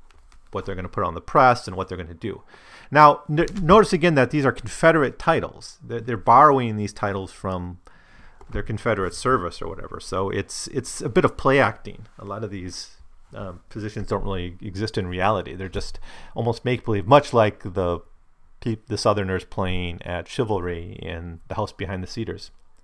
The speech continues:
Now, they all agree that this murder should be handled th-, through a lynching. A lynching is necessary at this point.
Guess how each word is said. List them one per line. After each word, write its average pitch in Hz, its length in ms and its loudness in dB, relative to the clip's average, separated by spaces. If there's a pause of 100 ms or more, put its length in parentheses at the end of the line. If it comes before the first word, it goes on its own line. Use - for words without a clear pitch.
(640)
Now, 160 320 10 (100)
they 170 200 6
all 269 240 12
agree 170 300 8
that 135 240 6
this - 400 2 (420)
murder 147 340 6
should - 160 -2
be 117 120 0
handled 113 600 2
th-, 101 280 -8
through 104 160 0
a - 20 2
lynching. 87 420 -6
A 104 60 -6
lynching 110 400 -2
is 82 100 -10
necessary 92 460 -8
at 98 80 -12
this - 140 -14
point. - 260 -14